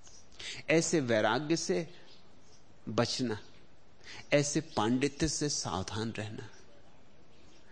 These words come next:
"अब तो मैं वैराग भरी, सोवत से मैं जाग परी।" पलटू दास कहते हैं, "जिस दिन वैराग्य मुझ में भरा, उस दिन जो घटना मेरे भीतर घटी,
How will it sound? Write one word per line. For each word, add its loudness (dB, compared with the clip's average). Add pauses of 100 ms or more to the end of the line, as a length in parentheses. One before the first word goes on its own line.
(380)
"अब 2 (140)
तो 10
मैं 6 (160)
वैराग 6
भरी, 4 (500)
सोवत 2
से 0
मैं 0
जाग 0 (200)
परी।" 0 (1300)
पलटू 6
दास 2
कहते 2
हैं, 2 (1800)
"जिस 8
दिन 6
वैराग्य 4
मुझ 2
में -2
भरा, 0 (720)
उस 6
दिन 8
जो 10
घटना 6
मेरे 12
भीतर 6
घटी, 4